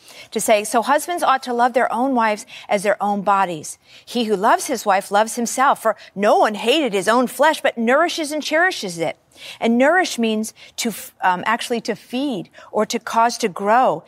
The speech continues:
It also means to encourage and comfort, to educate. So when you're nourishing and cherishing, which means to treat with tenderness and affection,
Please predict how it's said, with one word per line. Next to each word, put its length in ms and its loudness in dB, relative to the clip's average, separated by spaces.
It 120 -2
also 240 0
means 200 -4
to 120 -6
encourage 580 2
and 160 -6
comfort, 520 0
to 140 -2
educate. 520 -4
So 160 2
when 120 4
you're 100 4
nourishing 640 2
and 100 -4
cherishing, 600 0
which 200 -6
means 200 -4
to 100 -6
treat 260 -6
with 120 -6
tenderness 480 -6
and 80 -8
affection, 500 -4